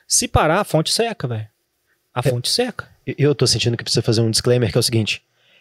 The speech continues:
Speaker 2: é, a gente fala muito sobre, eu acho que uns tre-, três ou quatro vezes aqui no papo já, a gente puxou o assunto sobre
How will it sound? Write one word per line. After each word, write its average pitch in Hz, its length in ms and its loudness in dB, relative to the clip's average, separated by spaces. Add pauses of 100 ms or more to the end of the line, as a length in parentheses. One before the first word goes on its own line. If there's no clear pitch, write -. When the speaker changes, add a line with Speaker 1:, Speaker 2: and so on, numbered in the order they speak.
(260)
Speaker 2:
é, 110 460 2
a 143 80 2
gente 120 260 0
fala 127 240 4
muito 127 240 2
sobre, 123 680 2
eu 113 120 2
acho 117 160 0
que - 60 -4
uns 120 160 2
tre-, 135 300 0
três 143 280 0
ou 139 60 4
quatro 123 260 0
vezes 107 200 0
aqui 104 140 -4
no 101 100 -6
papo 107 260 0
já, 120 180 2
a 120 60 2
gente 110 240 -2
puxou 113 360 0
o - 20 6
assunto 113 400 -2
sobre 110 520 0